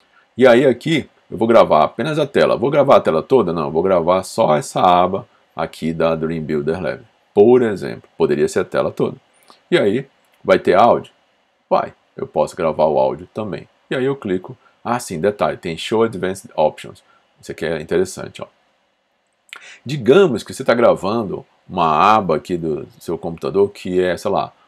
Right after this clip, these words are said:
o YouTube, ou um vídeo do YouTube, ou alguém falando, ou um vídeo qualquer e tal. Você quer gravar o áudio do seu computador, aí você tem que marcar isso aqui, tá? Tem que marcar pra incluir o áudio da aba.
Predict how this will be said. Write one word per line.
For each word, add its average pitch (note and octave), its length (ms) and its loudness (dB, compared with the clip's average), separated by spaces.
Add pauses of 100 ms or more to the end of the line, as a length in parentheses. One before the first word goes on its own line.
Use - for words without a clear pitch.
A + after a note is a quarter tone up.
o - 60 -12
YouTube, F#2+ 880 0
ou D#2+ 100 -4
um E2 80 -10
vídeo F#2+ 300 -8
do F2+ 80 -6
YouTube, F2+ 600 -2
ou F2 220 0
alguém E2 340 -2
falando, F2 640 -2
ou F2+ 160 0
um F2+ 260 -8
vídeo F#2 440 -8
qualquer F#2 600 -2
e F2 40 -10
tal. - 260 -6 (720)
Você G#2 220 -4
quer A2 140 4
gravar G2 640 -2
o F#2+ 200 2
áudio C3+ 340 4
do B2 60 -10
seu B2+ 180 -2
computador, A2+ 640 -4
aí E2+ 180 -2
você - 80 -12
tem E2+ 100 -8
que G2 100 -16
marcar A2 420 0
isso - 120 -8
aqui, E3 200 -6
tá? D3+ 200 -6 (580)
Tem - 120 -16
que - 100 -18
marcar E2+ 600 -6 (560)
pra D#2 220 -2
incluir D3 600 0
o G#2+ 180 0
áudio A2+ 500 0 (440)
da C#3+ 320 0
aba. - 240 -6